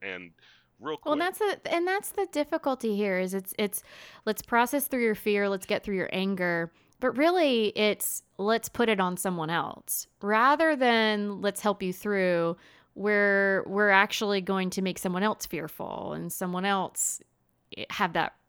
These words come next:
Speaker 2: you know, focus that retaliation on them, which isn't great.
Speaker 1: Right. And so then that's when Bruce is like, "Okay,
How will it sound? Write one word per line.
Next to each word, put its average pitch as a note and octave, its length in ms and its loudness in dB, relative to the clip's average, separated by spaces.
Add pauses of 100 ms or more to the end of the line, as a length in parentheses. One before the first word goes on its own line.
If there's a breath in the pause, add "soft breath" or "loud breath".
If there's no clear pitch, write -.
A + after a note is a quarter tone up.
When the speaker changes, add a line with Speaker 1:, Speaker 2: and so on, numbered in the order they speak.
(100)
Speaker 2:
you G#3 180 -2
know, F3+ 80 -2
focus A3 380 2
that F3 160 0
retaliation E3 720 -4
on C#3 160 -6
them, C3 280 -8
which - 340 -10
isn't F3+ 340 -8 (160)
great. - 300 -12 (420 soft breath)
Speaker 1:
Right. E2+ 220 -4 (500 soft breath)
And C#3 160 -6
so C#3 200 -2
then A#2+ 320 -2
that's A2+ 260 -2
when G#2 160 -8
Bruce F#2+ 380 -12
is - 120 -12
like, E2+ 200 -10
"Okay, C#2+ 320 -12